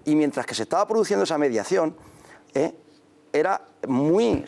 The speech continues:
eh, estresante y muy sangrante para el profesor tener que estar dando clase al mismo alumno que había sido, que le había agredido. Evidentemente eran absolutas barbaridades,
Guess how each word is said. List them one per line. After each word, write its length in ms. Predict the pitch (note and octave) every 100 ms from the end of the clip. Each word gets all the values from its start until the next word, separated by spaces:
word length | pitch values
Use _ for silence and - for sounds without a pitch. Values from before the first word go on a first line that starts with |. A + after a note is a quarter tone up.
| -
eh, 360 | A#2 A#2 A#2 A2
estresante 680 | - A#2 D#3+ F#3 D#3+ A2+
y 140 | A2+ A2+
muy 180 | A#2+ D#3
sangrante 440 | C#3+ C3+ E3+ D3+
para 160 | B2+ B2+
el 40 |
profesor 380 | A#2+ A#2+ E3+ G3 - -
tener 260 | - B2+ C#4+
que 80 | G#4
estar 340 | - C#3 - - _ - - -
dando 380 | A#2 G3 A#3+ G3
clase 460 | E3+ G#3 G3+ A3 A3+ -
al 120 | C3+ D3
mismo 220 | G#3+ G#3+
alumno 300 | F#3 A3 A3+
que 80 | D#3+
había 200 | D3 G3
sido, 380 | - G#3+ A3 - - - - - E2+
que 100 | C3
le 60 |
había 160 | C3 F#3
agredido. 500 | F3+ C#3 A3 D#3 - - -
Evidentemente 680 | G#2 C3 D3 D3 D#3 F3+
eran 240 | E3 G3+ - - -
absolutas 640 | G#2+ - G#2+ - E3+ -
barbaridades, 720 | G#2 G#2 G#2 F#2+ C#3 D#3 F#2+